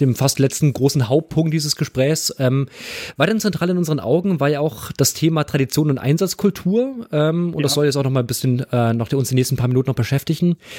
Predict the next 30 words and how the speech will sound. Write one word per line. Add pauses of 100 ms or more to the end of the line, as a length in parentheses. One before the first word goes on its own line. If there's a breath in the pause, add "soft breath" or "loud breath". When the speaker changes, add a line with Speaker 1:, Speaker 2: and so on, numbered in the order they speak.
(180 loud breath)
Speaker 1:
Ich
zitiere
noch
mal. (520 loud breath)
„Sie,
also
die
Tradition,
schafft
und
stärkt
Identifikation,
erhöht
Einsatzwert
und
Kampfkraft
und
motiviert
zu
einer
verantwortungsvollen
Auftragserfüllung.“ (560 loud breath)
Oder
auch
Formulierungen
wie
„Belastungen
und
Gefecht“,
äh,